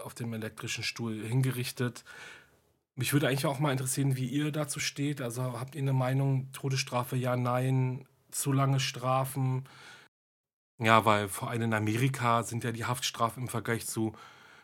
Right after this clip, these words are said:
den Haftstrafen, die hier in Deutschland vergeben werden, ja nochmal gefühlt härter, länger. Und ich m-, finde, ja, jetzt nach dem Fall, wo ich den Fall gelesen habe und dann auch die Urteile, also die Haftstrafen,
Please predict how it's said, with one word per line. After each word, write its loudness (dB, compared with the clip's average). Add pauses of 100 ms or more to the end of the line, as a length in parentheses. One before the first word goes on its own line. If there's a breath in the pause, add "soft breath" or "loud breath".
(460 loud breath)
den 4
Haftstrafen, 2
die -4
hier 0
in 0
Deutschland 4
vergeben -2
werden, 0 (380 loud breath)
ja 0
nochmal -2 (680)
gefühlt 2
härter, 8
länger. 4 (540 loud breath)
Und -4 (360)
ich 4
m-, 0
finde, 2 (200)
ja, 0
jetzt -8
nach -2
dem -4
Fall, 0
wo -4
ich -8
den -4
Fall -6
gelesen -2
habe -4
und -8
dann -2
auch -8 (920 soft breath)
die -4
Urteile, 2
also -4
die -8
Haftstrafen, -6